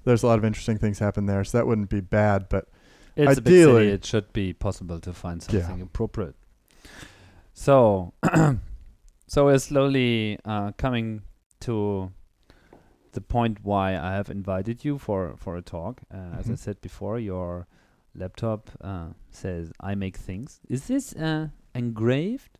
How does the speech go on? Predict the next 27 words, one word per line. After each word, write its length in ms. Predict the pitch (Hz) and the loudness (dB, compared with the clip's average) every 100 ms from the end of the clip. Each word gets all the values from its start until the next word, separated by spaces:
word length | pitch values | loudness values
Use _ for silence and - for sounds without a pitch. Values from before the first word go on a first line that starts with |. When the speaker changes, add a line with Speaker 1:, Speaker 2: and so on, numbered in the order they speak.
| _ | _
Speaker 1:
It's, 220 | 170 - 143 | -4 0 2
uh, 220 | 123 113 | 6 6
laser 360 | 120 135 120 | 8 8 8
etched. 380 | 107 104 - - - - - _ _ _ - - | 4 2 -6 -12 -14 -16 -20 _ _ _ -20 -4
The 80 | 139 | 4
folks 260 | 160 - | 4 4
at 100 | 147 | 0
Squid 280 | - 147 127 | 0 2 6
Labs 320 | 120 113 107 | 6 6 6
left 180 | 117 113 | 4 4
me 80 | 123 | 4
alone 300 | 110 107 107 | 4 4 2
with 100 | 101 | 2
their 140 | 104 | 2
laser 360 | 101 104 104 98 | 2 2 2 2
etcher. 400 | 101 - 101 95 - - | 0 0 -2 -2 -10 -12
Speaker 2:
Aha! 760 | 110 110 113 160 147 104 80 80 - - | -4 -2 0 -2 -2 -4 -6 -10 -18 -20
So 420 | - 113 98 92 | -2 0 2 0
you, 380 | 98 98 95 90 - - - - - | -2 -2 -4 -8 -12 -14 -16 -18 -18
so 180 | - 113 | -6 -4
this 240 | 107 131 | -2 -6
is 160 | 127 - | -8 -6
directly 480 | 110 107 110 110 98 | -2 -2 -4 -6 -4
into 520 | 110 110 - 110 104 | -4 -6 -4 -2 -2
the 200 | 104 107 101 | -2 -4 -4
aluminium 800 | 101 98 107 104 101 98 95 - | -6 -4 -4 -4 -4 -6 -8 -10
of 260 | 92 90 | -8 -8